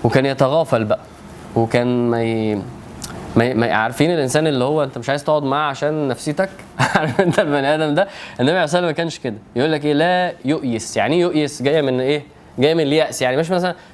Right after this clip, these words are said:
يوه خلاص احنا كده، لا مفيش دي. يعني ما عجبوش اكل ما يقولش حتى ما عجبنيش، هو ممكن يقول ايه؟ لا مش هاكل. يعني حتى ما يقولش على اكل ما، ما عاب طعام. يعني إيه ما عاب طعاما؟ يعني هو بياكل بس هو مثلًا دي ما عجبتوش، فخلاص بقى مش مثلًا ايه ده يا جدعان ده ايه الاكل؟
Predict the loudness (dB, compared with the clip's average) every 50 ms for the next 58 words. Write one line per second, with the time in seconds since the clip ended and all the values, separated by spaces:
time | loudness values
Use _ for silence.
0 | -4 -2 0 2 2 2 2 0 0 0 0 -2 -2 -2 -4 -6 -8 -6 -8 -6
1 | -4 -4 -2 -2 -2 -2 -2 -2 -4 -4 -2 0 0 0 2 2 0 0 0 -2
2 | -4 -8 -12 -18 -20 -18 -16 -16 -4 0 0 2 2 2 0 0 0 0 0 0
3 | 2 2 2 2 0 -4 -14 -20 -20 -20 -20 -20 -20 -20 -20 -20 -18 -18 -16 -16
4 | -2 0 2 2 4 2 2 2 2 0 0 2 2 0 0 0 0 -2 -2 -4
5 | -2 0 0 0 0 0 2 2 2 2 0 0 0 0 0 0 -2 -2 -4 -4
6 | -4 -4 -10 -20 -20 -20 -20 -20 -20 -20 -18 -16 -14 -4 0 0 2 2 2 2
7 | 2 2 2 2 2 0 0 0 0 2 2 2 2 2 0 0 -2 0 0 0
8 | 0 0 0 0 0 0 0 0 0 0 0 0 0 0 0 0 0 0 0 0
9 | -2 -2 -2 0 0 0 0 0 -4 -8 -10 -14 -20 -20 -20 -20 -4 0 2 2
10 | 2 2 2 4 4 2 2 2 0 0 0 0 0 0 0 0 0 0 0 0
11 | 0 0 -2 -2 -2 -2 0 0 -2 -2 -4 -4 -4 -4 -4 -2 -4 -2 0 0
12 | 0 0 0 -2 -2 -2 0 0 -2 -2 -2 -2 -2 0 0 0 0 -2 -2 -4
13 | -4 -4 -6 -6 -6 -4 -4 -4 -4 -4 -6